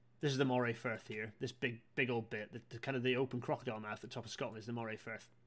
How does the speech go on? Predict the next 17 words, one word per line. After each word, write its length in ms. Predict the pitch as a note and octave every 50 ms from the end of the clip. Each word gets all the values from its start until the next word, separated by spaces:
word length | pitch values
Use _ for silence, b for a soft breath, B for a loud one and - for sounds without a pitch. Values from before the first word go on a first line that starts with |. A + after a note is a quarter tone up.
| - - - - -
and, 240 | B2+ B2+ B2 A#2+
uh, 220 | B2+ A#2 A2+ A2+ A2 G#2+ - - - - - - - - - - - - - - - - - - - - B B B B B B B B B B B B B B B - -
and 180 | C3+ B2+ B2+ C#3
that, 100 | C#3 C#3+ - C3+ - -
and 140 | B2 A#2+ A#2+
that's 140 | B2 B2 -
kind 140 | - C3 A#2
of 120 | A2+ -
gives 180 | - C3 G#2+ B2
name 240 | B2+ B2 A#2+ A#2+
to 100 | A#2+ -
this 140 | A#2+ A#2+ A2+
county. 480 | - - B2+ B2 A#2+ A2+ - G2+ G2+ G#2 - - _ - - _ - - - - - - -
Uh, 360 | A#2 A2 G#2+ G#2+ G#2 - - -
there 120 | - F#2+
we 60 | F2+ A2+
are. 160 | D#3 G3 -